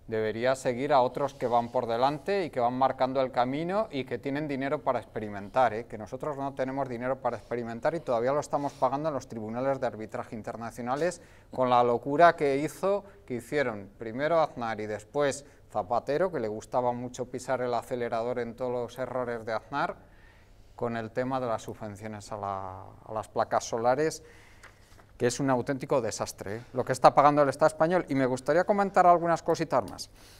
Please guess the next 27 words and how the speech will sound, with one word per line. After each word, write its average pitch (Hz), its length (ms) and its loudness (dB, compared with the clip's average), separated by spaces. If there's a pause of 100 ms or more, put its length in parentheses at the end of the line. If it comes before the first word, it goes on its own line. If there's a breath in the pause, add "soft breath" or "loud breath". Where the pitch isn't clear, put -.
(260 loud breath)
El 135 800 2
primero, 139 460 2 (840)
el, 131 560 2 (120)
¿cuál 170 180 8
es 196 80 2
la, 185 160 0 (300)
que 135 120 4
antes 160 300 4
lo 175 80 6
has 160 80 4
señalado 151 480 0
tú, 165 140 -4
Juan 143 260 -4
Carlos, 175 400 -2 (360 soft breath)
que 123 100 -2
España 160 360 4
está 165 240 0
en 151 140 0
mala 131 220 0
situación - 680 -12 (240 soft breath)
económica 120 600 -4
ahora 113 160 2
mismo 139 320 -6
para 113 140 0
afrontar 110 400 -8
otra 104 260 -10
crisis. - 480 -14